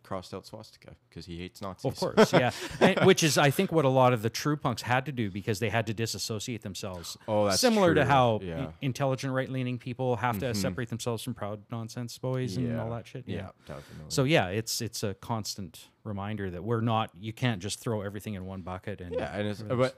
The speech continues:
Speaker 1: what I, what I meant by that, though, is actually that, yeah, I don't have to agree with everything you say.
Speaker 2: Yeah,
Speaker 1: And
Speaker 2: but the passion and the,
Speaker 1: Mm-hmm.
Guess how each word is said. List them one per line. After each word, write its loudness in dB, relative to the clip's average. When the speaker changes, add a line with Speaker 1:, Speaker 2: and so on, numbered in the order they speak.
Speaker 1:
what 0
I, 0
what 2
I 0
meant -4
by -6
that, -8
though, -8
is -12
actually -10
that, -12
yeah, -2
I -2
don't -6
have -6
to -10
agree -14
with -12
everything -18
you -20
say. -16
Speaker 2:
Yeah, -2
Speaker 1:
And -8
Speaker 2:
but 0
the 0
passion -2
and -6
the, -4
Speaker 1:
Mm-hmm. -4